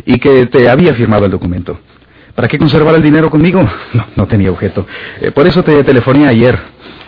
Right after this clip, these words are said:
Eh, es decir, anoche. A-, aquí tienes, eh, el cheque por los siete mil pesos que te adeudo.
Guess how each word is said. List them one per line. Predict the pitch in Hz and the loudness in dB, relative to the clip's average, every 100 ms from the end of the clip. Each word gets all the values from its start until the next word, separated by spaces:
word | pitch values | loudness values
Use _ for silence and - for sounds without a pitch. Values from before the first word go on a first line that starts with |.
| - | -10
Eh, | 101 175 | -2 0
es | |
decir, | 175 180 190 | 2 2 2
anoche. | 143 151 175 101 - - - - - - - 110 - - | 2 2 0 -2 -6 -20 -20 -18 -16 -16 -10 -10 -10 -10
A-, | 98 - - | -8 -8 -10
aquí | 120 120 | -6 -6
tienes, | 110 104 - | -4 -4 -4
eh, | - - - - - - | -10 -12 -14 -20 -20 -14
el | - | -10
cheque | - - - | -6 -6 -6
por | - - | -8 -10
los | - 95 | -10 -8
siete | 104 - | -8 -4
mil | 104 98 | -4 -2
pesos | 107 - - | -4 -4 -8
que | 95 | -8
te | - | -8
adeudo. | 90 101 | -10 -10